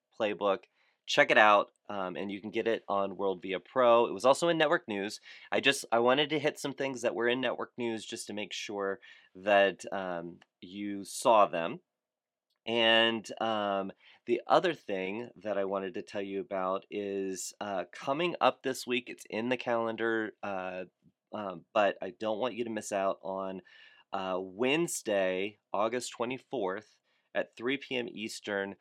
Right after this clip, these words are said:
We have Hilton with us. So Celeste, our industry relations manager, is gonna be talking to Lastinia, um, uh, from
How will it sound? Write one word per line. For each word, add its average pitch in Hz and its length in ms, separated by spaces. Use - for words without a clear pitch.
We 117 220
have 113 180
Hilton 107 640
with 90 300
us. 82 240
So 98 220
Celeste, 107 680
our 98 160
industry 110 420
relations 101 500
manager, 95 480
is - 180
gonna 107 200
be 104 140
talking 101 480
to 101 200
Lastinia, 98 840
um, 95 540
uh, 101 200
from 95 680